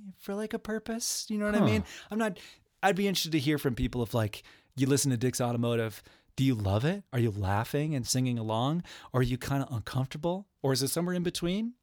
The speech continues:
Speaker 1: I'd, I'd be interested in what it is for you.
Speaker 2: So as you're pulling that up, is the, is the arm getting cut off thing, is that, like, why Weird Al cuts that guy's arms off in the song?
Speaker 1: I would think so. Like, it's interesting how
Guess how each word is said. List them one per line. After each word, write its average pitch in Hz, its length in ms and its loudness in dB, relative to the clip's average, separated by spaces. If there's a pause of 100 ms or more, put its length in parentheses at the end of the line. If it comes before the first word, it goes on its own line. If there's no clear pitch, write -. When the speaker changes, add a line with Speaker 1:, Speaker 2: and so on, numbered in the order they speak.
(100)
Speaker 1:
I'd, 151 180 -4
I'd 156 140 0
be 151 100 2
interested 131 260 -2
in 113 80 0
what 110 120 0
it 104 100 -2
is 98 120 -2
for - 120 -4
you. 92 220 -2 (420)
Speaker 2:
So 127 520 2 (200)
as 135 160 0
you're 139 100 0
pulling 123 380 0
that 107 140 2
up, 113 320 -2
is 104 240 -4
the, 104 240 0
is 107 160 -10
the 98 120 -6
arm 117 280 0
getting 117 280 2
cut 117 200 2
off 113 180 2
thing, 113 260 0
is 98 100 -2
that, 110 240 2
like, 107 220 -2
why 104 200 4
Weird 101 260 0
Al 104 300 2 (1000)
cuts 107 220 -2
that 107 180 0
guy's 107 240 4
arms 110 260 2
off 110 220 4
in 117 60 0
the 113 60 0
song? 120 360 0 (300)
Speaker 1:
I 220 220 4
would 302 220 2
think 202 420 0
so. 175 380 6
Like, 131 260 4
it's 170 240 -2
interesting 170 380 2
how 143 240 2